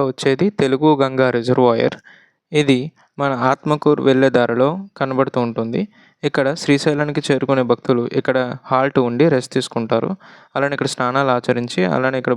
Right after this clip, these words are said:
భోజనాలు కూడా ఉంటాయి, అన్నదానం చేస్తూ ఉంటారు భక్తులకి. శివభక్తులు కూడా ఇక్కడ ఎంతో దూరం ట్రావెల్ చేస్తారు కాబట్టి ఇక్కడ కన్-, కొద్దిగా హాల్ట్ తీసుకుని స్నానాలు ఆచరించి మళ్ళీ వెళ్ళి తిరుగు ప్రయాణం మొదలు పెడతారు శ్రీశైలానికి. మనం వెళ్ళే దారిలో మాత్రం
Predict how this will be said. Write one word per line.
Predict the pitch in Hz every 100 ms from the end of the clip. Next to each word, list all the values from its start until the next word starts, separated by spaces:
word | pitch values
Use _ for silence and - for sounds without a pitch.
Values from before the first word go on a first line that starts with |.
| 120
భోజనాలు | 123 135 127 123
కూడా | 117 113
ఉంటాయి, | 113 117 143 170
అన్నదానం | 123 120 117 113 117
చేస్తూ | 113 117
ఉంటారు | 113 117 120 117
భక్తులకి. | - 120 117 147 202 - _ _ - - _ - 143
శివభక్తులు | 147 147 147 - 135 127
కూడా | 135 214 190
ఇక్కడ | 147 135 127
ఎంతో | 127 143 131
దూరం | 131 131 127
ట్రావెల్ | 131 120 123
చేస్తారు | 123 - 120
కాబట్టి | 120 131 -
ఇక్కడ | 131 123
కన్-, | 120 - -
కొద్దిగా | 135 127 120
హాల్ట్ | 120 135 127
తీసుకుని | 120 - 175 233 - _ _ _ _ _
స్నానాలు | - 139 127 131 123
ఆచరించి | - 123 127 202 143
మళ్ళీ | 127 135
వెళ్ళి | 127 123
తిరుగు | 135 131 127
ప్రయాణం | 123 117 120 117
మొదలు | 117 117
పెడతారు | 117 117 143 -
శ్రీశైలానికి. | 123 123 117 117 123 208 233 _ _ _ _ - _ 147
మనం | 143 139
వెళ్ళే | 135 151
దారిలో | 139 135 135 131
మాత్రం | 123 -